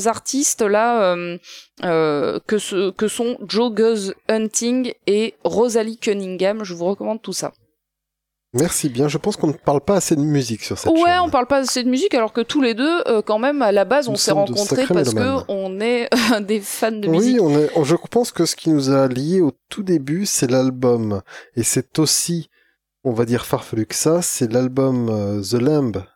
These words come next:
Speaker 2: Lies, The Lamb Lies Down, non, The Lamb Lies Down on Broadway,
Speaker 1: Broadway.
Speaker 2: de Genesis,
Speaker 1: Mm.
Speaker 2: par l'intermédiaire d'un tiers.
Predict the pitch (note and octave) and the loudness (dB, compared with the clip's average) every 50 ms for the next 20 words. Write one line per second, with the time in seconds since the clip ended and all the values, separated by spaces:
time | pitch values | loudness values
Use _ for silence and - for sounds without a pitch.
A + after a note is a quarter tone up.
0 | - B2+ A#2+ B2 A#2+ B2 B2 A#2+ A2+ - - A#2 A#2 A#2 C#3 D#3 D3+ C3+ A#2 - | -10 -4 0 2 2 2 2 0 -2 -4 -4 -2 0 2 2 2 2 0 0 0
1 | B2+ B2+ B2 A#2 G#2+ G#2+ _ - - A#2+ A#2 A#2 A2+ A2 G#2+ G#2 _ _ - A#2+ | 0 2 2 2 0 -4 _ -4 -2 0 0 0 -2 -4 -8 -10 _ _ -6 -6
2 | G#2 F2+ - _ _ - _ _ - B2 A2+ B2 E3+ G#3 A3 F3+ A#2 G#2 G#2 A2+ | -6 -6 -6 _ _ -20 _ _ -2 0 2 4 4 4 4 2 2 0 2 2
3 | B2+ C3+ B2+ A2+ A2+ B2 A#2+ A#2+ A2+ G#2+ G#2 G2+ F#2 A#2 C3+ C3 A2+ A2 A2 A2 | 2 2 2 0 0 0 0 0 0 -2 -2 -4 -2 0 0 2 2 2 2 2
4 | A2+ E3 E3 E3 - - - - - - - - - - - - A2 G#2 A#2 B2+ | 2 0 -2 -4 -10 -14 -14 -16 -20 -20 -20 -20 -20 -16 -10 -6 -6 -2 0 2
5 | C#3 C3+ B2 A2 G2+ A2 C#3 - - - - G#3 G#3+ G#3+ - - - - C#3+ C3+ | 2 2 2 0 0 -2 -4 -4 -2 -2 -2 -2 -2 -4 -6 -8 -2 0 0 2
6 | C#3 C#3+ C#3 - D#3+ C#3+ C#3 C#3 C3+ C#3 B2+ G#2 A#2+ A2 G2+ - - - B3 A3 | 2 2 2 2 2 2 2 2 2 2 2 2 0 -4 -4 -4 0 2 4 4
7 | F3+ B2 G#2+ G2 - - | 4 4 2 -2 -4 -10